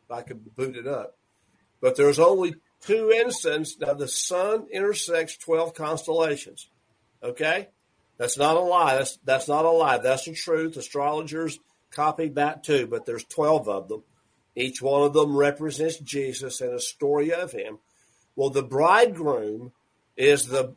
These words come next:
is the, is, is out of the constellation Gemini that's got the bride and the bridegroom. Cha-ching. All right, so what you don't understand yet, let me get to the end of it, all right?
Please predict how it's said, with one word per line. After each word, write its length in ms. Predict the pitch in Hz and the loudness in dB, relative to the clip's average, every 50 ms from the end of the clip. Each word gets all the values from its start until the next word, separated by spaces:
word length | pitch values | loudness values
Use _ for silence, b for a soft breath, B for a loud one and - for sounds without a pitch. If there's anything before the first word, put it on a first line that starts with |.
| _ - | _ -2
is 280 | 139 139 139 127 120 | 2 2 2 2 0
the, 260 | 113 123 120 120 - _ _ _ - | -4 -4 -4 -4 -4 _ _ _ 0
is, 300 | 139 143 139 139 - 143 - - | 4 4 4 2 0 -12 -12 -6
is 300 | 156 147 143 135 - - - _ - | 0 0 0 0 0 -10 -12 _ -4
out 280 | 151 151 160 165 165 - | -2 0 0 0 0 -2
of 180 | 147 135 139 135 | -4 -6 -6 -6
the 80 | 127 | -8
constellation 960 | - - - 156 151 151 - - - 139 131 131 131 131 127 - 143 131 127 | -10 -8 -6 -4 -4 -4 -4 -4 -4 -4 -2 0 -2 -2 -2 -4 -10 -12 -10
Gemini 640 | - - 127 151 165 170 180 180 151 131 123 123 127 | -8 -2 4 6 6 6 6 2 -2 -2 -2 -4 -4
that's 180 | 123 127 120 - | -4 -6 -8 -4
got 240 | - 135 127 - - | -4 -4 -6 -4 -6
the 80 | 123 | -10
bride 560 | 113 104 113 123 123 120 120 127 135 143 139 | -10 -4 -2 -2 0 0 0 0 0 0 0
and 160 | 139 156 151 151 | 0 -2 -4 -4
the 60 | 156 | -6
bridegroom. 840 | 135 139 156 160 165 170 170 160 143 135 135 131 120 107 - _ _ _ _ _ _ _ _ _ _ _ _ _ _ _ _ _ _ _ _ _ _ | -4 -2 0 2 4 2 2 0 0 0 2 2 2 2 -2 _ _ _ _ _ _ _ _ _ _ _ _ _ _ _ _ _ _ _ _ _ _
Cha-ching. 720 | - 123 123 120 123 - 143 147 151 160 170 185 190 - _ _ _ _ _ _ _ _ _ _ _ _ _ _ - | 0 0 0 0 2 0 2 4 4 4 4 2 0 -6 _ _ _ _ _ _ _ _ _ _ _ _ _ _ -8
All 100 | 123 127 | -2 0
right, 200 | 139 160 165 160 | 2 2 2 2
so 120 | 160 139 | 0 0
what 220 | 135 151 165 165 165 | 2 2 2 2 2
you 80 | 175 | 2
don't 260 | 185 190 190 196 214 | 2 4 4 4 2
understand 680 | 208 202 196 185 - - - 202 214 220 214 208 185 147 | 2 0 -2 -6 -6 -6 -4 -2 0 0 0 -2 -2 -2
yet, 360 | 147 147 151 151 - - 147 | -2 -2 -2 -4 -6 -8 -6
let 120 | 151 165 170 | -4 -4 -4
me 60 | 160 | -4
get 240 | 156 170 170 165 - | -2 -4 -4 -4 -4
to 120 | 170 165 | -8 -6
the 200 | 156 160 165 180 | -4 -4 -4 -4
end 180 | 190 185 165 151 | -4 -4 -2 -2
of 160 | 139 123 120 123 | -2 -2 -2 -4
it, 60 | 127 | -4
all 180 | 127 131 131 | -2 -2 0
right? 340 | 135 143 147 165 - - - | 0 0 0 0 0 -4 -6